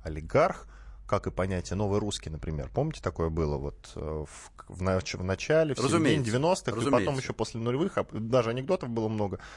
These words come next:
Speaker 1: а потом вот это понятие, оно испарилось, сейчас оно не применяется.
Speaker 2: Ну, ну,
Speaker 1: И,
Speaker 2: при-
Speaker 1: может быть, Дворкович как раз имел в виду то же самое, что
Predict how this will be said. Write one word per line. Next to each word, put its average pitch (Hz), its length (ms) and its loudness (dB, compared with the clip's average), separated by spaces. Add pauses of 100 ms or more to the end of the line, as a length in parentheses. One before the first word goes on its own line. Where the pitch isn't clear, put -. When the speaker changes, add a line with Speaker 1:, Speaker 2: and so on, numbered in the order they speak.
(180)
Speaker 1:
а - 80 -2
потом 220 200 2
вот - 80 -2
это 135 100 -2
понятие, 123 360 2
оно 104 140 0
испарилось, 98 460 0
сейчас - 200 -2
оно 104 120 0
не 104 100 0
применяется. 107 680 0
Speaker 2:
Ну, - 60 -6
ну, 160 220 4
Speaker 1:
И, - 60 -4
Speaker 2:
при- 117 80 2
Speaker 1:
может 156 240 4
быть, 151 200 0
Дворкович 165 480 2
как - 160 -2
раз - 220 2
имел 127 220 0
в 120 40 -2
виду 123 160 2
то 123 140 2
же 120 80 0
самое, 104 380 2
что 90 400 2